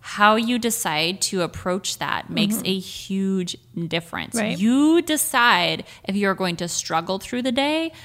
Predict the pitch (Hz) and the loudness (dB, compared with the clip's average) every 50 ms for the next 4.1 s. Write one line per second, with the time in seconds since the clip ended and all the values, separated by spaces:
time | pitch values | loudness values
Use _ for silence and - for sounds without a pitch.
0 | - - - - 208 196 - 208 190 180 190 180 175 165 185 180 165 160 165 - | -20 -12 -2 -2 -2 0 0 -2 -2 0 0 -2 -2 -2 -2 -2 -2 -2 -4 -6
1 | - 156 151 - - 202 202 202 208 220 226 226 220 233 233 277 277 294 285 277 | -8 -8 -8 -6 -8 -6 -2 0 0 2 2 2 2 2 2 4 4 4 6 4
2 | 240 - - 233 226 214 208 214 202 - - - 190 175 170 175 - - - 190 | 4 2 2 0 0 2 2 0 -2 -2 -2 -4 -2 0 0 0 0 -4 -6 -4
3 | 202 185 175 170 - - 180 151 147 - - - - 139 160 202 - - 294 311 | -2 -2 -2 -4 -4 -6 -8 -6 -6 -8 -8 -8 -6 -6 -6 -6 -6 -4 -2 -2
4 | 339 359 | -2 -4